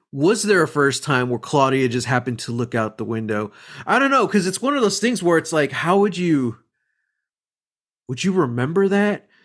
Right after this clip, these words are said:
You know, obviously she sees one of her employees, like, like, drop the pin and he's checking out, like, the secretary's butt.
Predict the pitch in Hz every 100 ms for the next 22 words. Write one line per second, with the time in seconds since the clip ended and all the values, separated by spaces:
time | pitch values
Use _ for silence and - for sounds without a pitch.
0 | _ - 160 170 175 180 196 196 202 190
1 | 190 - - 185 147 147 165 156 165 151
2 | 123 143 147 147 135 110 127 127 120 123
3 | - _ _ _ _ _ _ _ 127 135
4 | 127 113 151 156 - - - 165 151 143
5 | 131 - - 151 151 139 139 139 131 -
6 | - 139 135 131 143 123 117 104 - -
7 | 135 131 117